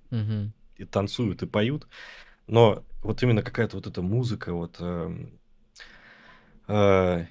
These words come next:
Speaker 2: и общее ощущение этого фильма, оно, ну, прям, ну, такое масштабное. Там музыка качает, там звуки все сочные, такие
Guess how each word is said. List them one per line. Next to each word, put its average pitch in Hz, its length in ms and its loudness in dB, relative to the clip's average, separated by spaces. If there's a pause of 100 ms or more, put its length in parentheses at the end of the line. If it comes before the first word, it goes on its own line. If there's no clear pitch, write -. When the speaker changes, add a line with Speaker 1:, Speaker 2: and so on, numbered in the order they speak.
Speaker 2:
и 107 240 0 (140)
общее 104 600 0 (400)
ощущение 110 600 -2
этого 92 220 -6
фильма, 143 380 2
оно, 101 380 0 (140)
ну, 104 260 -8
прям, 101 480 -2 (640)
ну, 107 260 -8 (100)
такое - 240 -6
масштабное. 90 960 -4
Там 87 160 -10
музыка 123 380 -4
качает, 101 580 -6
там 95 220 -12
звуки 113 320 -8
все - 280 -8
сочные, 107 500 -6
такие 92 300 -16